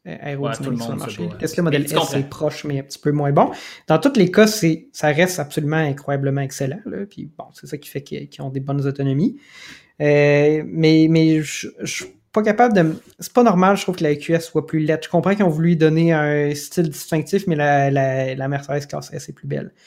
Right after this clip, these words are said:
Speaker 1: Euh, puis moi, j'irais avec une, je ferais, je, je compromettrais sur la qualité, disons, d'assemblage, puis j'irais avec une modèle S. Mais
Speaker 2: Ah,
Speaker 1: t'sais
Speaker 2: mon Dieu.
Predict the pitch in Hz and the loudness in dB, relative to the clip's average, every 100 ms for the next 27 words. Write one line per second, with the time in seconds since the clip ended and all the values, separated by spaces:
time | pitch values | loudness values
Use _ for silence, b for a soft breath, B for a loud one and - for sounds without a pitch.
0 | B B B B 143 135 - 156 151 143 | B B B B -12 -12 -10 -6 -4 -2
1 | 143 143 139 151 151 - - 214 208 196 | -2 -2 -4 -4 -4 -6 2 6 6 6
2 | 185 - - 175 160 - - 208 220 196 | 2 -4 -10 -10 -10 -4 -2 2 2 2
3 | 185 196 185 156 147 151 143 143 165 143 | 2 0 0 -2 0 -2 -2 -2 -4 -2
4 | 139 143 139 139 143 135 135 165 147 - | -4 0 0 -2 -2 -2 -2 -4 -8 -10
5 | 139 131 135 135 139 139 135 135 131 131 | -12 -8 -6 -6 -6 -8 -6 -6 -6 -8
6 | 135 135 - 143 135 151 185 156 120 107 | -8 -8 -12 -6 -2 0 0 -2 -6 -8